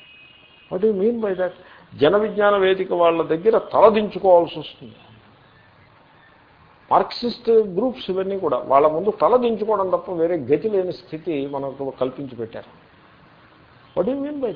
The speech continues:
that? What does it mean? What is it? ఓం నమ శివాయ, ఓం నమ శివాయ అని అలా వామిట్ చేస్తాడు, అదే ఓ గ్లాసులో పెడతాడు, అది అందరూ దండాలు పెట్టుకుంటారు. What, what is this? దండం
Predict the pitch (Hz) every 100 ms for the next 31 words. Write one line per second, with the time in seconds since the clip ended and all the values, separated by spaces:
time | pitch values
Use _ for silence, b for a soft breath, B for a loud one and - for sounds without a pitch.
0 | 110 98 - - _ 180 226 247 214 -
1 | 156 117 107 180 247 202 123 - _ _
2 | _ _ _ - - - - - _ _
3 | _ _ _ - 196 196 185 - 190 196
4 | 196 190 196 190 - 202 196 185 175 165
5 | 170 160 196 - 185 - 196 185 170 165
6 | 143 123 170 - 190 185 170 - 185 170
7 | - B B - 180 180 196 208 208 202
8 | 196 165 185 190 180 - 180 - - 120
9 | 202 247 247 294 - 170 143 - - -
10 | _ _ _ _ - 120 160